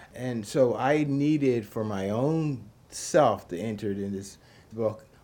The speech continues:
almost as if a reader, when reading this book for the first time,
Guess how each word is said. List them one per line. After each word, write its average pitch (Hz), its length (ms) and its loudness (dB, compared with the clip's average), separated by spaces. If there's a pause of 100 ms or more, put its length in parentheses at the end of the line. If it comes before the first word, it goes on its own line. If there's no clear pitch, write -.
(100)
almost 202 380 0
as 143 140 -4
if 139 140 -4
a 123 60 -2
reader, 104 560 -2 (300)
when 117 480 -2
reading 143 360 4
this 113 180 -2
book 110 280 -2
for 113 180 -2
the 101 80 -4
first 104 400 -4
time, 85 420 -6